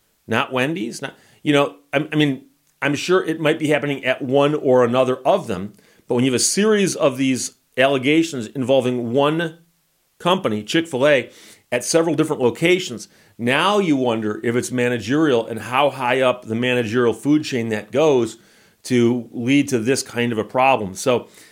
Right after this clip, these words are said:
they actually have to send a memo out, I would assume, that says, number one, we pay our people in U S dollars. And number two,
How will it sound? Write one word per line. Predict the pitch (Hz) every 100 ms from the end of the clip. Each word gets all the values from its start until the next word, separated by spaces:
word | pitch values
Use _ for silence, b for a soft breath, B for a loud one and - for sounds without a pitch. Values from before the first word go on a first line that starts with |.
| B B
they | 123 127
actually | 156 - 175
have | 156 151
to |
send | 135 147 139
a |
memo | 135 139 190 123
out, | 90
I | 90
would |
assume, | 87 - 156 139 135
that | -
says, | - 120
number | 113 131 170
one, | 120 104 113 -
we | 120
pay | 120 139 131
our | 151
people | 156 117 113 123 - _ _ _ _ _ _ _ -
in | 120
U | 110 113
S | 120
dollars. | - 85 92 95 - _ _ _ b b b b
And | 135
number | 147 190 196
two, | - 120 110 113